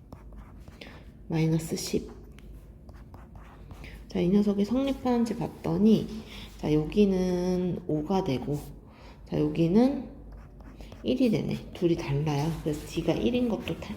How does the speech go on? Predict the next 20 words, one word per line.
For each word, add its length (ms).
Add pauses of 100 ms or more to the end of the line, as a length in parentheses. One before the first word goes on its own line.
마이너스 500
일인 240
것도 480 (340)
탈락이 720
돼요. 260 (580)
자, 160
그럼 240
이제 340
우리가 340
생각해야 540
될 160
힌트는 640 (720)
여기 320 (380)
두 140
번째 380
이 140
녀석과 800 (140)
이 80
녀석이 460
되겠지. 840